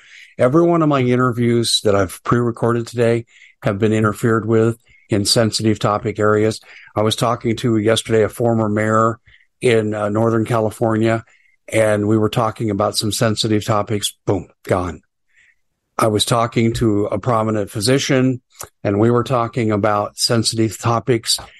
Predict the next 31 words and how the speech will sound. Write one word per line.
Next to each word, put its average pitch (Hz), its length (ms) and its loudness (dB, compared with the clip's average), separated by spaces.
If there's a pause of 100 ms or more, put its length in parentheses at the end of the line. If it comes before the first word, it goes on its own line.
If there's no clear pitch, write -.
(120)
and 107 140 0
we 107 120 4
got 113 160 2
to 113 80 -12
the 107 100 -2
really 113 220 2
sensitive 117 460 0
stuff. 113 380 0
Boom, 98 340 -4 (120)
disconnected. 98 680 -2 (640)
And 110 120 2
you've 123 220 4
seen, 151 460 4
if 110 160 -8
you 110 100 -2
followed 131 320 0
me, 113 220 -4 (340)
I'm 110 160 0
interviewing 120 500 2
Doug 123 260 2
Thornton 131 360 -2
at 107 80 -8
one 107 240 0
time, 107 300 0
former 107 320 -2
D 107 180 2
H 107 240 2
S 101 220 0
supervisor, 104 640 -2
combat 101 420 -2
Marine, 98 300 -2